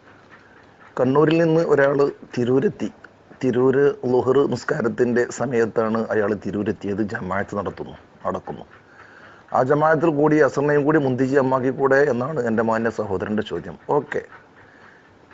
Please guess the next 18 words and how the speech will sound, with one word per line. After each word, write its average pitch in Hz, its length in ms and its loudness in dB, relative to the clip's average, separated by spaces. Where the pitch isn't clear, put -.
തിരൂരിലേക്ക് 147 680 2
അദ്ദേഹം 147 380 2
യാത്ര 139 320 2
ചെയ്ത 139 220 0
സ്ഥലത്തിൽ 131 480 0
നിന്നും 127 280 -2
നൂറ്റി 131 540 0
മുപ്പത്തി 127 560 0
രണ്ട് 117 480 2
കിലോമീറ്ററിൽ 123 1000 0
ചുരുങ്ങില്ല 123 880 -2
എന്നും 110 400 -2
യാത്ര 107 560 0
ഹലാലാണ് 110 720 0
എന്നും 104 280 -2
ഉദ്ദേശ്യ 151 520 2
ലക്ഷ്യത്തോടു 160 520 4
കൂടെയാണ്, 143 600 4